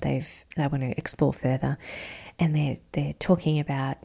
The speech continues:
abstract notions and how it might be and what they need to explore further and all of that. And then you start asking questions like, um, "How long is it gonna take and how much is it gonna cost and who's gonna work on it and what resources do you need?" And,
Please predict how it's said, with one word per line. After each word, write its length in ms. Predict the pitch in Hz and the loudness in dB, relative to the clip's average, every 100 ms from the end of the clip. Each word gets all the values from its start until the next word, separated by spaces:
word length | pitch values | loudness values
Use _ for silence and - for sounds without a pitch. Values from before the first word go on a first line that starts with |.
| - | -2
abstract 400 | 170 - 160 165 | 2 4 2 2
notions 640 | 147 151 147 139 139 139 | 0 2 2 2 0 -2
and 320 | 123 127 - | -2 -2 -6
how 540 | - 160 - 160 160 160 | -8 -6 0 4 6 6
it 160 | 156 | 4
might 320 | 143 143 143 | 2 2 2
be 400 | - 156 147 147 | 4 4 4 2
and 400 | 139 131 131 131 | 0 -2 -4 -4
what 160 | - 160 | -4 2
they 100 | 170 | 2
need 240 | 156 151 | 4 2
to 80 | 151 | 0
explore 360 | - - - 151 | -6 -4 0 0
further 560 | - 143 151 143 143 | 2 2 2 2 2
and 200 | 135 131 | 0 -2
all 160 | 139 151 | 0 0
of 100 | 156 | 0
that. 280 | 135 131 - - - - - - | -2 -4 -6 -14 -14 -14 -14 0
And 100 | 160 | 4
then 160 | 160 151 | 6 8
you 100 | 160 | 6
start 320 | - 156 151 | 6 2 2
asking 380 | 135 147 - 139 | 2 0 -2 -2
questions 560 | - 135 - 143 151 | -2 -2 0 -2 -2
like, 400 | 139 131 127 120 - | 0 0 0 -4 -2
um, 180 | 143 139 | -2 0
"How 200 | - 156 | 2 4
long 200 | 143 139 | 4 2
is 140 | - | 0
it 60 | - | -2
gonna 160 | 131 | -2
take 400 | 131 - 139 - | -2 -4 -4 -4
and 80 | 156 | -4
how 100 | 156 | 0
much 240 | 147 127 | 2 0
is 100 | - | -2
it 80 | - | 0
gonna 200 | 143 135 | 0 -2
cost 420 | - 131 147 - | -2 -4 -4 -4
and 140 | 135 147 | -4 0
who's 200 | 160 165 | 4 4
gonna 220 | 170 156 | 4 4
work 300 | 135 143 - | 2 -2 -4
on 100 | 143 | -4
it 160 | 143 - - | -4 -6 -4
and 240 | 135 139 - - - | -4 -4 -8 -16 -2
what 160 | - 160 | 4 6
resources 520 | 160 151 147 - 160 | 6 4 2 0 -4
do 140 | - 143 | -4 -2
you 80 | |
need?" 320 | 139 131 131 139 | 0 0 -2 -2
And, 240 | 139 151 | -4 -6